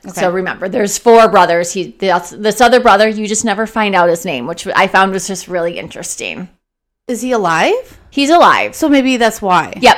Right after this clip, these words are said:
Speaker 2: And he just never wanted to be a part of, yeah.
Speaker 1: Interesting.
Speaker 2: He just completely
Speaker 1: I mean,
Speaker 2: separated himself from this story.
Speaker 1: I could see myself changing my name
Speaker 2: Yep.
Speaker 1: and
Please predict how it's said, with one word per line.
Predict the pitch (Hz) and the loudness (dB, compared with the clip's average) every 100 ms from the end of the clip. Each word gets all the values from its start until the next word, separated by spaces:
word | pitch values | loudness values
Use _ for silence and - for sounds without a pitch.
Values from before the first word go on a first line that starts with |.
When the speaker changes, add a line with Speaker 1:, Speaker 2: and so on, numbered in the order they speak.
| - | 4
Speaker 2:
And | 247 247 | 4 6
he | 240 | 4
just | 226 226 214 | 2 0 0
never | 190 185 208 | 0 2 0
wanted | 196 185 196 | 0 0 -2
to | 196 | -2
be | 185 180 | -2 -2
a | |
part | 175 170 170 | 0 0 0
of, | 156 165 - - - _ _ _ _ _ _ _ _ _ | -4 -6 -14 -20 -20 _ _ _ _ _ _ _ _ _
yeah. | 208 151 | 0 0
Speaker 1:
Interesting. | 226 - - 147 | -2 -6 -8 -4
Speaker 2:
He | 226 | -2
just | 208 214 - _ - _ _ | -2 -2 -6 _ -20 _ _
completely | - 226 - 214 208 - 220 208 208 208 - _ _ - | -4 -4 -4 -6 -6 -4 -2 0 -2 -4 -8 _ _ -6
Speaker 1:
I | |
mean, | 220 | 2
Speaker 2:
separated | 220 214 220 214 202 | 2 4 4 4 2
himself | 214 202 - 170 170 | 0 -4 0 -2 -2
from | 180 160 | -10 -10
this | 170 | -12
story. | - - 135 110 | -12 -8 -6 -2
Speaker 1:
I | 196 | -2
could | 202 262 | -4 -10
see | - 220 | -6 -4
myself | 196 180 185 165 165 - | -4 -4 -4 -4 -6 -14
changing | - 185 175 170 | -10 -8 -8 -8
my | 165 160 | -8 -6
name | 165 165 | -6 0
Speaker 2:
Yep. | 208 190 | 2 2
Speaker 1:
and | 170 | 0